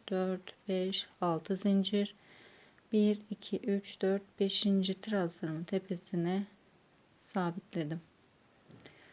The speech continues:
Tekrar bir, iki, üç, dört, beş, altı zincir.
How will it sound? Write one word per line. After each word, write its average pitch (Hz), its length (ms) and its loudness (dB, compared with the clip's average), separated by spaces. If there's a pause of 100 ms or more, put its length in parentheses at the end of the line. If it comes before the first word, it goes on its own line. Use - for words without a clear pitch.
(300)
Tekrar 185 580 2 (360)
bir, 190 400 -2 (340)
iki, 190 460 -4 (320)
üç, 190 440 -4 (100)
dört, 190 540 -4
beş, 190 480 0
altı 175 380 0
zincir. 202 580 2